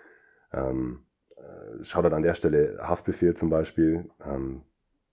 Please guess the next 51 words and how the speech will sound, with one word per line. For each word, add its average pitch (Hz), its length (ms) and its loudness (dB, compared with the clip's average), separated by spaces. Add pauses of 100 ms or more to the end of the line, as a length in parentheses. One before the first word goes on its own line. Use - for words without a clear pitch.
(760)
in 78 400 -4
den 87 120 4
letzten 107 260 4
paar 104 240 6
Playlists, 90 440 4
die 82 100 0
ich 73 100 -4
hier 80 180 2
in 76 80 0
der 73 100 0
Show 82 180 2
besprochen 78 420 -2
hab, 73 180 -4 (300)
eigentlich 82 520 0
hätte 85 180 -2
da 76 100 2
immer 92 220 6
ein 82 120 4
Hafti-Song 80 720 0
drin 87 140 4
sein 87 160 4
können, 80 300 2
weil 76 120 2
ich 76 140 -4
auch, - 260 -4 (300)
so 76 240 -6
Russisch 90 340 -2
Roulette 87 240 2
hab 80 80 0
ich 76 100 -8
sau 73 280 0
viel 76 180 -4
gehört, 71 300 -2
als 69 140 -6
das - 140 -10
rauskam. - 440 -6 (320)
Ist, - 100 -20
glaub - 160 -2
ich, - 60 -14
so 69 80 -6
das 71 160 -8
Album, 78 220 0
das 71 80 -2
ich 69 80 -8
in 67 40 -10
meinem 65 140 -6
Leben 76 160 -2
am 73 100 -2
meisten 76 340 0
gehört 73 220 -2
hab, - 180 -2